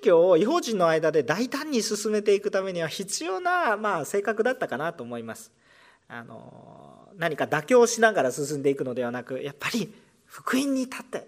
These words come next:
しっかりとイエス様だけを見て、ね、妥協しないでしっかりと伝えていきましょうというね、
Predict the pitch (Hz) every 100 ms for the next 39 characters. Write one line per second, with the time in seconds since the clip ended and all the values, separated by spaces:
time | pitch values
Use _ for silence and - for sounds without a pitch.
0 | - - - - 277 247 214 185 247 247
1 | 214 196 202 233 190 208 220 - _ _
2 | _ _ _ _ _ _ 151 135 143 _
3 | _ - - 208 208 240 208 202 254 -
4 | 330 262 - - 190 185 165 170 160 151
5 | 135 120 123 131 156